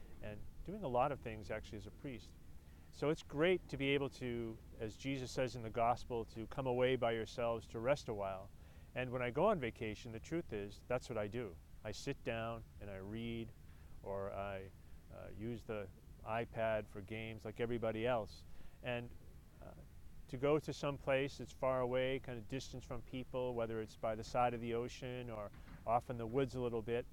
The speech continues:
as we are today, uh, it's just a great way to recognize that, uh, the Lord is here with us.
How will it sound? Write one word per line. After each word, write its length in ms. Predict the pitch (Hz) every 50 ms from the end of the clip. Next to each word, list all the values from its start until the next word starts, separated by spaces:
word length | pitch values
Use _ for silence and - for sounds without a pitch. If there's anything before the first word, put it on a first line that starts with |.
| - - - -
as 140 | 107 104
we 120 | 107 107 110
are 160 | 113 117 117 -
today, 480 | - - 110 117 127 120 113 110 104 - - - - - - - -
uh, 60 | - 123 -
it's 100 | - 110
just 220 | - 156 147 - -
a 40 |
great 420 | 123 - 131 123 139 151 170 147 120
way 400 | 120 117 110 101 98 95 98 104 - - - - - - - - -
to 280 | 123 117 113 110 107 101
recognize 760 | - 123 123 120 - 139 113 117 113 107 104 104 104 101 - -
that, 180 | - 110 107 104 - - - - - - - -
uh, 140 | 113 107 - - - - -
the 60 | 120
Lord 300 | 113 110 131 135 135 135
is 160 | 127 131 - -
here 180 | 139 131 131
with 160 | 135 131 -
us. 380 | 131 127 139 156 - - - -